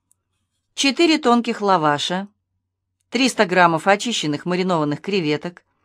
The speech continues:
одна банка консервированного зелёного горошка, два яйца, два огурца, один пучок зелени петрушки, один пучок зелени кинзы,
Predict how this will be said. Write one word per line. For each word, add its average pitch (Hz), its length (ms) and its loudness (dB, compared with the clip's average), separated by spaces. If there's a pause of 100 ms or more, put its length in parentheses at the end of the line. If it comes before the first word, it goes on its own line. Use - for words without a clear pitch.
(360)
одна 202 320 4
банка 220 340 2
консервированного 202 840 -2
зелёного 156 480 0
горошка, 143 640 -6 (500)
два 196 220 0
яйца, 170 600 -2 (460)
два 165 260 4
огурца, 156 600 -6 (460)
один 185 320 0
пучок 175 300 -4
зелени 156 340 -2
петрушки, 151 720 -10 (800)
один 208 340 2
пучок 180 360 -4
зелени 156 400 -2
кинзы, 151 640 -4